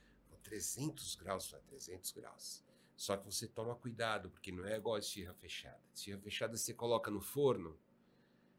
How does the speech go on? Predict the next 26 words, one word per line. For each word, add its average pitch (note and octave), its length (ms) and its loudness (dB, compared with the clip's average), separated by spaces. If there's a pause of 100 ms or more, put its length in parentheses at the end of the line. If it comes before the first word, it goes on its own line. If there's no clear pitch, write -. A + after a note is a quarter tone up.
(100)
você - 260 0
demora B2 400 4
uma A2+ 160 4
média A2+ 380 0
de A2 680 -2
sete, B2 1040 2
dez A2 360 -2
minutos A#2 640 0
pra G#2+ 120 2
ela A2 120 4
ficar A2 420 0
no B2+ 100 2
ponto. G#2 520 0 (540)
Essa F2+ 340 2
não, G#2+ 340 6
essa - 200 0
dois, C#3 440 8
três C3 340 2
minutos A#2+ 360 0
você C3 100 2
já A#2+ 100 0
tem A#2+ 160 -4
que A#2 80 -8
tirar B2 200 0
a - 20 2
esfirra, - 480 -2